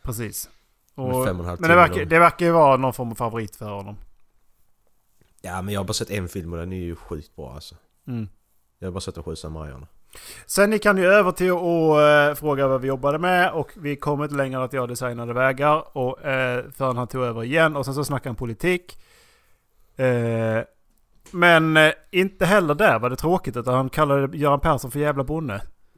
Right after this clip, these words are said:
Speaker 1: <laughs> Det var så jävla underbart.
Speaker 2: <laughs> Ja.
Speaker 1: Eh, och sen så efter det så var vi väl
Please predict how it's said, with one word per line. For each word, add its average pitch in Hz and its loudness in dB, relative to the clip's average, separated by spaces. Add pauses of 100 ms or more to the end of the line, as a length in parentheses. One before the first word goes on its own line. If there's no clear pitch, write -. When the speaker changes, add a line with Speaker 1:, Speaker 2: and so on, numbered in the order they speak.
(220)
Speaker 1:
<laughs> - -20
Det 170 6
var 185 10
så 180 8
jävla 175 8
underbart. 131 4
Speaker 2:
<laughs> 107 -8 (1500)
Ja. 90 -14 (420)
Speaker 1:
Eh, 120 -2 (200)
och 147 0
sen 131 0
så 151 0
efter 143 -4
det 139 -2
så 123 -6 (1800)
var 151 -2
vi 110 -2
väl 147 -4